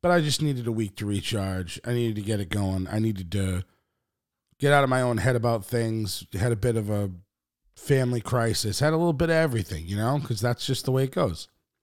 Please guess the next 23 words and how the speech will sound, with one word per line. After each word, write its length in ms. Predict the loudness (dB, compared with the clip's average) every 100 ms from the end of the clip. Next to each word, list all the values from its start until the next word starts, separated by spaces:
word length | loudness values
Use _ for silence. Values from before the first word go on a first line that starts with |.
| _ -20
But 460 | 0 4 4 0 _ _ _ _ _ -2
because 580 | 0 4 6 6 2
we 240 | -2 0 0
got 420 | 4 4 4 -2 _ _
through 160 | 2 2
Thanksgiving 680 | 2 0 0 0 0 -2
now, 220 | -4 -6 -10 _ _ _ _ _ _ _ _ _ _ _ _ _ -8
I 60 |
thought 200 | 2 2
it 40 | 4
would 140 | 2
be 140 | 0 0
a 60 |
good 280 | 2 2 2
time 600 | 2 2 2 2 0 -4 -10 _
to 120 | 0
think 400 | 0 0 -2 0
about 540 | -2 2 2 2 0 -2
what 200 | 0 4
we're 160 | 4
all 140 | 6 2
grateful 460 | 0 -2 -2 -8
for. 340 | -8 -8 -8